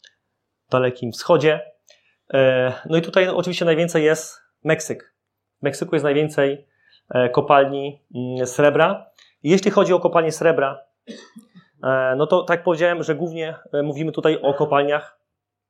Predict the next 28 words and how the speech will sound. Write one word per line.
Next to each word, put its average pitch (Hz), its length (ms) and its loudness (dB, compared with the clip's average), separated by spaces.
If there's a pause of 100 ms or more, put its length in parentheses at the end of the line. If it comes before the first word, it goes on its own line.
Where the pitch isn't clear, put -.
(380)
miedzi. 120 480 -6 (580)
Kopalnie 151 380 0
miedzi. 135 420 -4
I 123 60 -10
kopalnie 185 400 2
miedzi, 143 460 -4 (920)
z 117 120 -4
nim 160 80 2
jest 175 100 -2
taki 160 180 -2
problem 139 440 0 (220)
geograficzny, 135 680 -2 (520)
że 123 120 -10
tutaj 139 280 -2
właśnie, 113 420 -6 (260)
e, 110 300 -8
mówimy 127 260 -4
o 113 60 2
Peru, 151 400 2 (220)
mówimy 123 300 -4
o 110 80 -2
Chile. 147 460 -2 (340)
To 175 80 0
są 165 180 0
miejsca, 165 600 -2 (520)
gdzie 156 480 0 (160)
notorycznie 165 920 -2
ze 131 260 -6